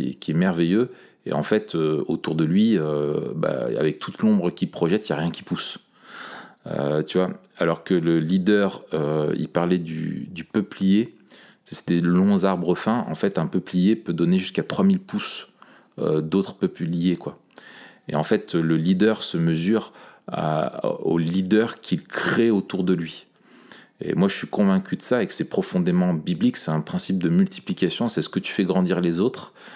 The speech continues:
Et, et en fait, toi, t'es là au service des autres, leur permettre de grandir et de développer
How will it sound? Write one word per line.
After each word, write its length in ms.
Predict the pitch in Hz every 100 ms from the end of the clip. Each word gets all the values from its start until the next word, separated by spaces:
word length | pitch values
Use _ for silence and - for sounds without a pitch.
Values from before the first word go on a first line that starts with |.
| - - -
Et, 380 | 82 80 80 80
et 40 |
en 100 | 78
fait, 300 | - 107 -
toi, 180 | 113 113
t'es 160 | - 85
là 100 | 101
au 80 |
service 460 | 95 - 92 95 95
des 180 | 92 90
autres, 240 | 107 -
leur 140 | 73 -
permettre 380 | 90 98 92 80
de 100 | 80
grandir 560 | 76 82 92 90 104
et 60 | 82
de 60 |
développer 600 | 78 90 87 87 98 101